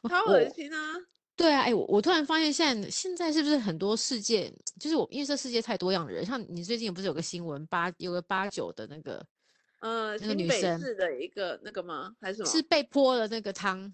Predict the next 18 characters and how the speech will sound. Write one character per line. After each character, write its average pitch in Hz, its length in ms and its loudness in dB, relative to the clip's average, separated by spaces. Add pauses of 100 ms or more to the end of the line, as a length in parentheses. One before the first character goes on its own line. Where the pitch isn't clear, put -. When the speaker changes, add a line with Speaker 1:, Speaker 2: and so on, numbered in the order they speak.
(640)
Speaker 2:
热 226 200 2
汤。 175 380 -4 (600)
Speaker 1:
我 214 100 -4
不 339 100 0
知 370 100 -2
道 427 120 4
欸， 226 100 6
这 269 100 -6
什 190 100 -2
么 175 140 -4
新 214 180 -6
闻？ 202 140 -8
我 151 80 -6
不 170 80 -14
知 180 60 -14
道。 - 60 -10
Speaker 2:
就 392 120 4
是， 381 420 2